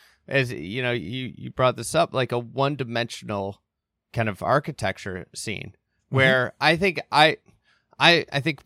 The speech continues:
Speaker 1: anybody that's listened to this podcast knows that we are all for playability. But I think that when you swing the pendulum to it's all and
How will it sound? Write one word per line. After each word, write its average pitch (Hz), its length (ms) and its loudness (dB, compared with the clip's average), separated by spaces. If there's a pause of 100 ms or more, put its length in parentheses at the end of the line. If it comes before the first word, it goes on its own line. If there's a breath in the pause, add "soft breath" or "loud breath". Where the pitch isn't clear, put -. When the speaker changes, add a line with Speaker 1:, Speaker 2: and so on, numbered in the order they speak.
Speaker 1:
anybody 160 500 4
that's 127 220 -2
listened 123 300 -4
to 104 80 -4
this 101 140 -6
podcast 98 500 -4
knows 107 240 -2
that 104 180 -4
we 117 140 0
are 104 240 0
all 110 380 2
for 107 320 -2
playability. 98 800 -4 (420)
But 143 340 8 (880)
I 147 140 4
think 170 280 2
that 151 200 4 (560)
when 151 240 2
you 151 140 0
swing 175 480 0
the 139 60 -6
pendulum 131 640 -2
to 120 380 -4
it's 120 200 -8
all 131 520 6
and 123 160 -6